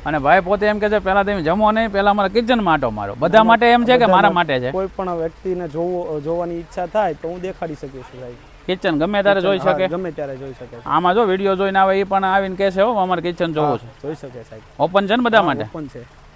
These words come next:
Speaker 1: ચાલો તાર બતાવો, હાલો. સતીશભાઈ, તમે અમને આ રસોડાની અંદર લઈને આવ્યા, તમારા
Speaker 2: હા.
Speaker 1: કરિયાણા સ્ટોર છે આ બધો.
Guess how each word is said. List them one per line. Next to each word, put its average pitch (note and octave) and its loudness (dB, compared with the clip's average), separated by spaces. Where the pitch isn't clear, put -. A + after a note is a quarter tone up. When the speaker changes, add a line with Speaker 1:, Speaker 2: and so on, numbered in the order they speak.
Speaker 1:
ચાલો F3 6
તાર A2+ 2
બતાવો, A#2 0
હાલો. G#2 -2
સતીશભાઈ, F#3 6
તમે E3 4
અમને F3+ 4
આ D#3 6
રસોડાની F3 8
અંદર E3+ 6
લઈને D#3+ 8
આવ્યા, D3 10
તમારા C#3 6
Speaker 2:
હા. C#3+ 4
Speaker 1:
કરિયાણા E3 10
સ્ટોર D#3 8
છે D3+ 4
આ C#3 10
બધો. A#2+ 6